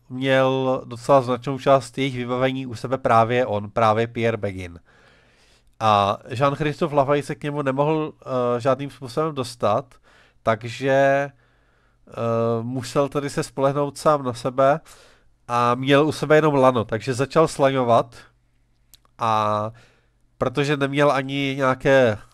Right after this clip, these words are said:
ledové šrouby nebo, eh, skoby nebo něco prostě, za co by se to lano dalo uchytit, tak, eh, ta jeho slanova-, slaňovací stanoviště byla dost, eh, dost improvizovaná.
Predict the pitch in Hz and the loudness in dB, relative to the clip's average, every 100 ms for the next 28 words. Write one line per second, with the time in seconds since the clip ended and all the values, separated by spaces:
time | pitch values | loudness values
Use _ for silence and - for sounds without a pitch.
0 | - 123 123 127 131 127 - 123 131 135 | -6 -2 0 4 4 2 -2 -4 -2 0
1 | 135 123 117 113 113 107 _ _ _ _ | 0 -2 -4 -2 -2 -4 _ _ _ _
2 | _ - 101 98 95 95 92 - - 143 | _ -8 -6 -4 -6 -8 -10 -12 -4 -2
3 | 135 147 135 123 117 113 - _ _ - | 2 2 2 0 -2 -2 -6 _ _ -14
4 | 120 123 - 143 135 - 127 123 123 131 | -8 -6 -6 -6 -6 -8 -6 -6 -6 -8
5 | 120 - 143 131 139 131 135 147 143 131 | -8 -8 -4 -4 -4 -2 -2 -2 -4 -8
6 | 135 139 - - - - _ - 127 123 | -6 -8 -8 -20 -20 -20 _ 0 0 2
7 | 143 131 127 127 123 127 123 120 135 135 | 4 6 6 4 4 2 -4 2 4 4
8 | 139 - 139 135 131 - 123 - 139 135 | 2 -2 -4 -2 -4 -6 -8 -4 -2 -2
9 | 131 143 - 135 135 131 - 139 139 135 | -6 -12 -10 -8 -6 -8 -8 -2 0 0
10 | 135 - - 127 123 117 110 110 113 120 | -2 -10 -8 -2 0 0 -2 -4 -6 -6
11 | 127 - 127 127 127 127 131 123 113 101 | -8 -8 -8 -6 -4 -4 -4 -2 -2 -4
12 | 139 | -8